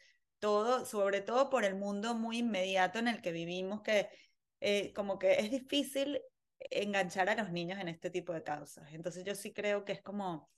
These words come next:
una labor demasiado importante que tenemos y que tenemos que lograr que en los colegios les parezca esto importante.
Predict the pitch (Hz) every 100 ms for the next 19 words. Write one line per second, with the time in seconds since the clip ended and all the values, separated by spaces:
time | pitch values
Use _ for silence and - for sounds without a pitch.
0 | - _ _ _ 190 214 202 175 165 196
1 | 190 - 170 175 185 185 156 151 - 185
2 | 165 156 156 190 202 190 170 160 - _
3 | _ - 180 180 196 - 202 170 165 160
4 | 160 190 175 - 175 175 175 208 202 165
5 | 165 - 170 - 202 175 160 175 165 170
6 | -